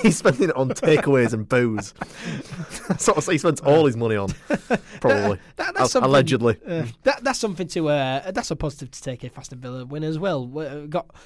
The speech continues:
Speaker 2: former Leeds United player Ross McCormack, who was very good for us.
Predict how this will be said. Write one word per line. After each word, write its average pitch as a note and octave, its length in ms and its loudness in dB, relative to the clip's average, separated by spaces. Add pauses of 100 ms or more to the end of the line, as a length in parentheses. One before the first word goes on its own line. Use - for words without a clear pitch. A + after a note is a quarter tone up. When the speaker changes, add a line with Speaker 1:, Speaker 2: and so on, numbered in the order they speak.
(140)
Speaker 2:
former F#3+ 260 2
Leeds F#3 140 -2
United F#3+ 160 -4
player A3 220 -6
Ross G#3+ 160 -10
McCormack, A3 460 -6
who D#3 80 -4
was D#3+ 100 -4
very G3+ 200 -2
good E3+ 180 -4
for C#3+ 220 -8
us. G3 160 -4